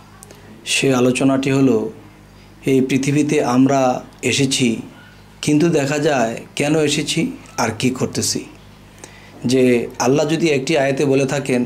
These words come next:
"আমি মানুষের মৃত্যু ও জীবন সৃষ্টি করিয়াছি পরীক্ষা করার জন্য", তাহলে সে পরীক্ষা হতে পারে অনেক কঠিন,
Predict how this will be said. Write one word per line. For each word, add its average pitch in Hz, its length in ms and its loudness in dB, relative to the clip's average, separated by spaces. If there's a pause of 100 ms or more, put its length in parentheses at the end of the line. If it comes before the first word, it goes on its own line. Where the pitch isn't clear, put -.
"আমি 135 180 2
মানুষের 135 480 2
মৃত্যু 135 420 0
ও 135 80 2
জীবন 131 320 2
সৃষ্টি 135 380 0
করিয়াছি 139 520 0
পরীক্ষা 147 280 0
করার 104 320 -2
জন্য", 95 260 -10 (960)
তাহলে 156 260 0
সে 170 320 0
পরীক্ষা 151 360 0
হতে 139 260 0
পারে 151 200 0
অনেক 147 340 2
কঠিন, 143 360 -2